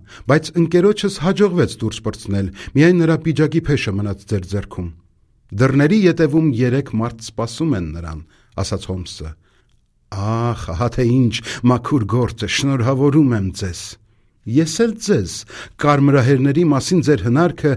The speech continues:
միանգամայն օրիգինալ էր ու հաջող"։ "Հիմա դուք կտեսնեք ձեր բարեկամին", ասաց Ջոնսը։ "Նա ինձանից էլ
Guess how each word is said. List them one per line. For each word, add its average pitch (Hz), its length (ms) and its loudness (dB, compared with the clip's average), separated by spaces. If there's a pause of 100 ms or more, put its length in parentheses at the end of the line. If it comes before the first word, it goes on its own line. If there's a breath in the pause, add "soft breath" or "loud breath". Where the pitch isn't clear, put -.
(200 loud breath)
միանգամայն 139 840 4 (200)
օրիգինալ 117 600 0
էր 110 100 -4 (100)
ու 117 200 -4
հաջող"։ 104 340 -4 (800)
"Հիմա 139 240 4
դուք 160 160 0
կտեսնեք 135 560 0
ձեր 101 160 -4
բարեկամին", 98 600 -4 (300 loud breath)
ասաց 107 240 -4 (140)
Ջոնսը։ 87 480 -6 (560 loud breath)
"Նա 160 160 4
ինձանից 180 480 2
էլ 196 80 2